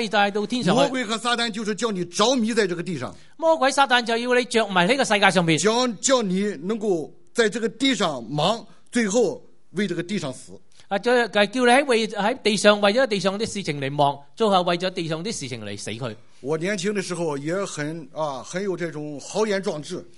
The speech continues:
Speaker 1: 啊，我年輕嘅時候亦都有啲浩然壯氣。
Speaker 2: 我唱國旗歌的時候。
Speaker 1: 我唱起國，啊，國歌嘅時候。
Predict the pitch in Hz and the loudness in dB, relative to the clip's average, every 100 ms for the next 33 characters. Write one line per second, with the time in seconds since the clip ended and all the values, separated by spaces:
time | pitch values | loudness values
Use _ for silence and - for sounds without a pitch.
0 | - 180 196 226 226 165 175 269 220 165 | -8 -4 0 0 0 -4 -4 -4 -2 0
1 | 160 175 190 180 269 214 226 254 190 185 | 0 -2 -8 -8 0 2 2 0 -2 -4
2 | 151 143 180 175 170 156 - 123 208 208 | -6 -2 0 2 0 -2 -8 -10 -6 -4
3 | 180 160 180 175 220 185 147 123 90 - | -4 0 -2 0 -4 -4 -6 -10 -12 -16
4 | - 202 226 220 240 226 226 190 185 190 | -14 -6 0 0 0 0 2 4 4 2
5 | 202 240 226 175 151 | -2 0 -2 0 -2